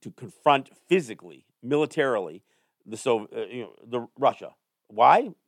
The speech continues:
Because they've got nuclear weapons. I mean, that was the whole thing, right? That's what nuclear weapons were supposed to be, this deterrent, um, that would prevent an attack.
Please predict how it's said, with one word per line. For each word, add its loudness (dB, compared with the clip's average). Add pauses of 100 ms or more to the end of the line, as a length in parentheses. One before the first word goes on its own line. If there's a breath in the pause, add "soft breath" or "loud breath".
Because -4
they've -2
got 0
nuclear -6
weapons. -12 (440)
I -4
mean, -4
that 6
was 2
the 0
whole 6
thing, -2
right? -4
That's -8
what -8
nuclear -6
weapons -4 (240)
were -6
supposed -4
to -10
be, -6
this -10
deterrent, -6 (380)
um, 0 (100)
that -6
would -8
prevent -2 (160)
an -8
attack. 0